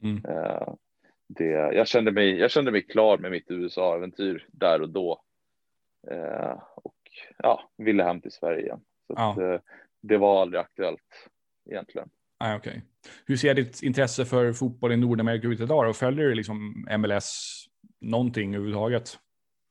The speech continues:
Speaker 1: Eller collegefotbollen?
Speaker 2: I-, collegefotbollen blir väl lite grann att jag följer de två skolorna som jag gick på i och med att jag följer liksom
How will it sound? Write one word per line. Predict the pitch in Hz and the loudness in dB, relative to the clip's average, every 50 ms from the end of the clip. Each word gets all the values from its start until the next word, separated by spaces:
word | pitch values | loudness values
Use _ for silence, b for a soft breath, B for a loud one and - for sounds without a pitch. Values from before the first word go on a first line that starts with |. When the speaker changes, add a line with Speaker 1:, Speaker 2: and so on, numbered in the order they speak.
| _ _ 131 | _ _ -2
Speaker 1:
Eller | 123 117 113 | 0 0 2
collegefotbollen? | 113 123 117 107 98 107 104 104 98 95 98 98 | 2 2 0 0 0 -2 -2 -2 -2 -2 -2 -2
Speaker 2:
I-, | 127 131 123 - _ _ _ _ _ _ _ _ _ _ _ _ _ _ _ _ _ _ _ _ _ _ _ _ _ _ - B B B B B - _ - - - - - - | -4 -4 -6 -10 _ _ _ _ _ _ _ _ _ _ _ _ _ _ _ _ _ _ _ _ _ _ _ _ _ _ -12 B B B B B -18 _ -20 -20 -20 -16 -2 2
collegefotbollen | 185 170 165 147 - - 165 - - 196 202 190 190 180 151 | 4 4 4 4 2 -2 0 2 4 4 6 6 4 2 2
blir | 123 120 120 | 2 2 4
väl | 113 117 113 | 4 2 0
lite | 113 104 - 110 | 0 -2 -4 0
grann | 104 113 107 107 107 | 2 4 4 4 2
att | 104 98 - | 0 0 0
jag | 107 - | -2 -2
följer | - 120 117 117 113 110 107 | 2 2 2 4 4 0 -2
de | 95 87 - - 110 104 101 98 | -4 -8 -4 0 2 2 2 0
två | - - 107 98 | -4 -6 -6 -6
skolorna | - - 117 110 104 104 110 110 107 101 95 | -4 -2 -2 -2 0 0 0 0 2 0 -2
som | - - 98 95 | -4 -6 -8 -6
jag | 92 92 | -6 -4
gick | 98 110 123 - - - _ | -2 -2 -2 -4 -6 -12 _
på | - 98 92 | -6 -4 -4
i | 98 98 | -4 -4
och | 92 | -4
med | 95 92 87 | -2 -2 -2
att | 85 - - | -2 -2 -4
jag | 87 - | -6 -6
följer | _ 95 92 90 87 90 85 80 | _ -4 -4 -2 -4 -4 -6 -6
liksom | - - - - | -10 -16 -20 -20